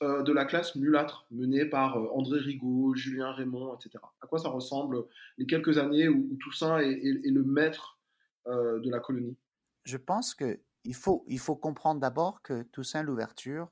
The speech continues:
Speaker 2: est le premier à gérer un processus, euh, d'émancipation, euh, dans le monde d'ailleurs. C'est-à-dire que c'est la première fois qu'on abolit l'esclavage, euh, et c'est lui qui doit, euh, enfin c'est lui qui finalement est, euh,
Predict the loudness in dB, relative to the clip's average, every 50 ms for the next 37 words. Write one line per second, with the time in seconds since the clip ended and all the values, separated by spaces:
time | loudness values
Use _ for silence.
0 | _ _ _ _ _ _ _ _ _ _ _ _ _ _ _ _ _ 2 4 4
1 | 4 2 0 -4 _ -6 -6 -4 -6 -6 -6 -2 0 0 0 0 0 0 0 0
2 | 0 -2 -4 -6 -6 -4 -4 -2 -2 -2 -2 -2 -2 -2 -2 -4 -4 -6 -6 -6
3 | -6 -6 -4 -4 -6 -6 -6 -8 -8 -10 -10 -12 -12 -14 _ _ _ -10 -8 -8
4 | -6 -6 -8 -8 -6 -6 -4 -4 -4 -6 -8 -8 -6 -6 -6 -6 -6 -10 -12 -12
5 | _ _ _ _ _ _ _ _ _ _ -20 -20 -20 -20 _ _ _ _ _ -10
6 | -8 -8 -8 -10 _ -10 -6 -4 -2 -2 -2 -2 -2 -2 -2 -2 -2 -4 -4 -8
7 | -12 -16 _ _ -6 -4 -2 -2 -2 0 0 0 0 0 -2 -4 -4 -2 -2 -2
8 | -2 -4 0 4 6 6 6 4 0 _ _ _ -20 -20 -20 _ _ _ -8 -4
9 | -2 0 0 2 2 2 0 0 0 0 -2 -2 -2 -2 -2 0 -2 -2 -4 -8
10 | -14 -16 _ _ _ _ _ -20 -20 -20 -20 -20 _ _ _ -6 -2 0 0 0
11 | 0 -2 -6 _ -4 -4 -2 -2 0 -2 0 0 0 0 0 -2 -2 -4 -4 0
12 | 4 6 8 8 8 8 6 4 2 0 -2 -4 -4 -4 -4 -2 -2 -2 -2 -4
13 | -4 -6 -8 -8 -4 -4 -2 -2 -2 -2 -2 -2 -2 0 0 -2 -2 -4 -6 -10